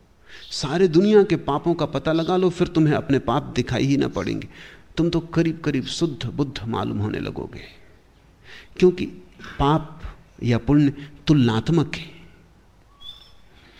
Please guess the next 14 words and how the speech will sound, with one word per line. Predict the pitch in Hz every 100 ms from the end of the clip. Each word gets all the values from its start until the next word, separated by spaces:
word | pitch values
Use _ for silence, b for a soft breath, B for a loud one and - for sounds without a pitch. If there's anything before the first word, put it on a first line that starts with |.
| B B
अगर | - 202 254
सारा | - 202 233 240
जगत | 208 254 262
अंधकार | 214 208 196 196 220
में | 202 165
डूबा | 160 131
है | 113 - B B
तो | 147
तुम्हारा | 165 160 175 170
टिमटिमाता | 143 160 156 143 143 147 135
मिट्टी | 127 127 127
का | 117 104
दिया | 113 117 95
भी | 107 -